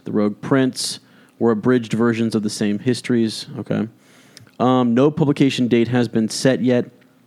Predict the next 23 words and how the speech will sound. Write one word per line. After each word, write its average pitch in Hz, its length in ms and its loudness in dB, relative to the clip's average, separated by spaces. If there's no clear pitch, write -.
but 127 100 4
it's 117 160 -2
likely 123 340 2
that 120 140 2
we 123 80 4
will, 117 340 2
that 113 100 0
we 117 80 4
will 117 140 4
get 113 240 0
the - 100 2
first 156 300 2
volume 123 480 4
of 110 340 2
Fire 123 320 0
and 110 220 0
Blood 113 480 2
out 117 460 0
in 120 180 2
late 110 600 0
two 139 220 0
thousand 123 800 0
eighteen 117 800 0